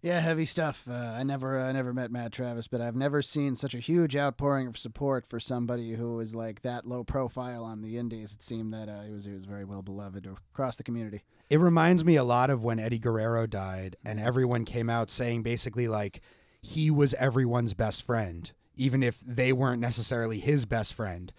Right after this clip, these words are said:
Speaker 2: He was just that giving and support, giving to and supportive of everyone around him that, you know, he touched everybody he came in contact with.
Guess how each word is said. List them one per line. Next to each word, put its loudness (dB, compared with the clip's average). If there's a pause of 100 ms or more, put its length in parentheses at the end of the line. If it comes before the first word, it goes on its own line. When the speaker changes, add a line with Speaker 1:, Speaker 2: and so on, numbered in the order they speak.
(200)
Speaker 2:
He -4
was 0
just -2
that 2
giving 2
and -2
support, -6
giving 0
to 0
and -4
supportive -4
of -6 (260)
everyone 0
around -2
him -8
that, -8
you -6
know, -4
he -6 (120)
touched -6
everybody -6
he -8
came -8
in -10
contact -12
with. -18